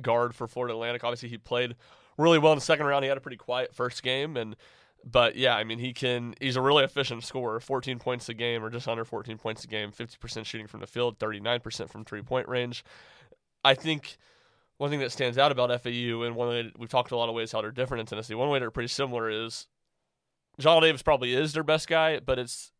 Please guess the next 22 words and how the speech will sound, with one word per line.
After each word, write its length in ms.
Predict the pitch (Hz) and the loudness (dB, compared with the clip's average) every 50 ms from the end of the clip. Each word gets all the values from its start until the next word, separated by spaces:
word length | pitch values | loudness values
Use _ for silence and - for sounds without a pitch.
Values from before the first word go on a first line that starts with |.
| _ _ - | _ _ -8
it's 160 | 135 131 - | -8 -8 -6
very 300 | 131 131 147 143 147 143 | -4 -2 0 0 0 0
much 320 | 131 135 135 135 131 - | 2 2 2 2 0 -2
a 420 | 120 117 123 123 120 117 113 113 113 _ _ _ _ _ _ | -2 -2 0 0 -2 -2 -4 -6 -8 _ _ _ _ _ _
by 160 | - 120 120 | 2 2 2
committee 380 | 117 - 123 113 120 120 113 110 | 2 0 -4 -8 -6 -6 -8 -10
type 240 | - - 110 110 _ - | -10 -10 -10 -10 _ -10
of 80 | 95 | -10
offensive 340 | 104 - - 104 104 - - | -10 -10 -10 -14 -16 -16 -14
team. 280 | - 110 104 98 104 98 | -10 -10 -10 -8 -6 -6
It's 240 | 104 104 - - - - | -8 -8 -8 -10 -8 -6
a 100 | 117 117 | -4 -2
lot 240 | 113 113 120 120 | 0 2 2 2
of 80 | 120 117 | 0 -2
different 260 | 117 120 - 110 92 | -4 -6 -8 -8 -8
guys 200 | 104 107 110 117 | -6 -8 -8 -8
that 100 | - - | -10 -14
score. 400 | - - - 113 113 113 104 - _ - - - - - _ _ - | -14 -12 -8 -6 -6 -6 -6 -8 _ -18 -20 -20 -20 -20 _ _ -6
Um, 640 | - 107 113 110 101 101 101 101 101 101 95 76 113 120 _ _ _ _ _ _ _ _ _ _ _ _ _ _ _ _ _ _ _ - - - _ | -2 -2 0 0 0 -2 -4 -6 -10 -12 -14 -16 -18 -18 _ _ _ _ _ _ _ _ _ _ _ _ _ _ _ _ _ _ _ -20 -20 -20 _
seven 640 | _ - - - - - - 156 147 147 151 156 156 | _ -20 -18 -14 -10 2 6 6 8 8 6 4 4
guys 360 | 151 147 147 147 151 151 143 | 6 6 6 6 4 2 0
between, 580 | 139 143 139 - 156 151 147 147 147 147 143 | -4 -8 -6 -4 -2 0 0 0 -2 -4 -6